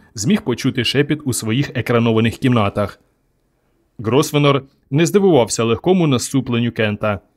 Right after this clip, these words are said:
Хімік показав, що воліє не думати про птахолюдей і те, що вони зробили з розумом членів експедиції. Тепер Кент їдко сказав:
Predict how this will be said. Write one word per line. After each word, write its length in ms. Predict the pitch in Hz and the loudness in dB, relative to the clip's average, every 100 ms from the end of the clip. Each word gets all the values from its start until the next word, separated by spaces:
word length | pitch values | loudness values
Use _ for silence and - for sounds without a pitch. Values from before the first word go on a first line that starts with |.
| _ | _
Хімік 440 | - - 143 139 - | -8 0 4 2 0
показав, 480 | 120 127 110 185 | -2 0 4 2
що 160 | 135 120 | 2 -4
воліє 320 | 110 151 156 | -2 0 2
не 120 | 160 | 2
думати 380 | 185 127 110 113 | 4 2 2 0
про 180 | - 120 | -2 -2
птахолюдей 680 | - 123 - 117 110 160 170 | 0 -2 -2 -2 0 2 2
і 160 | 127 | -2
те, 240 | - 175 202 - _ | -2 0 -2 -6 _
що 240 | - 156 | 0 2
вони 180 | 180 170 | 4 2
зробили 460 | 123 113 113 143 131 | 2 0 2 2 2
з 80 | |
розумом 460 | 117 131 117 135 139 | 2 2 2 0 0
членів 380 | 135 117 113 117 | -2 -2 -2 -2
експедиції. 880 | 123 - 123 117 107 - 110 107 101 - _ _ _ | -6 -4 -2 0 -2 -2 -2 -2 -4 -10 _ _ _
Тепер 440 | 123 - 135 180 - _ _ - | -4 2 2 2 -2 _ _ -2
Кент 300 | 123 151 - | 2 2 0
їдко 380 | 120 113 - 117 | -4 -2 -2 -4
сказав: 520 | - 120 110 104 90 | -2 0 2 0 -2